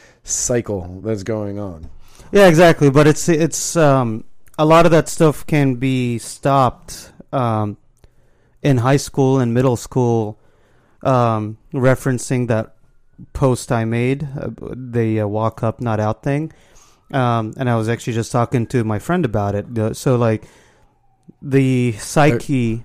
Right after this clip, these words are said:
Speaker 1: they're coming for us. Do you hear?
Speaker 2: Yeah, but they can't. Yeah.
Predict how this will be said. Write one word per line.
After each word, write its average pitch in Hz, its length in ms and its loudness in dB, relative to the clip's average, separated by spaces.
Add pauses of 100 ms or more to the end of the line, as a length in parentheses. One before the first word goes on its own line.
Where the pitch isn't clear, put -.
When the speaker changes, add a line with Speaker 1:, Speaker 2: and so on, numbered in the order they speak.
Speaker 1:
they're 95 120 -8
coming 92 280 -8
for 82 260 -20
us. - 240 -20
Do - 80 -18
you - 40 -14
hear? 90 180 -20 (720)
Speaker 2:
Yeah, 123 220 2
but 107 220 -2
they 107 120 -2
can't. 104 440 -12 (1600)
Yeah. 107 200 -6